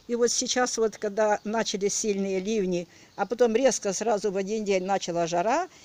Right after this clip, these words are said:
эти замороженные листики, которые были в гармошечку так, они просто пожелтели. Не все, конечно, а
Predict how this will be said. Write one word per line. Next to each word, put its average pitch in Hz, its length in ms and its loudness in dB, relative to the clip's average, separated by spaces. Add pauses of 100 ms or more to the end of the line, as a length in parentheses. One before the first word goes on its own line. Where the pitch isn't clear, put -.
(240)
эти 269 400 4
замороженные 247 760 2
листики, 240 720 0
которые 220 340 0
были 196 240 -2
в 190 100 -6
гармошечку 208 680 -2
так, 170 220 -4 (300)
они 233 240 -2
просто 269 340 -2
пожелтели. 190 800 0 (240)
Не 240 160 0
все, 214 280 -2
конечно, 294 680 0 (380)
а 311 280 -2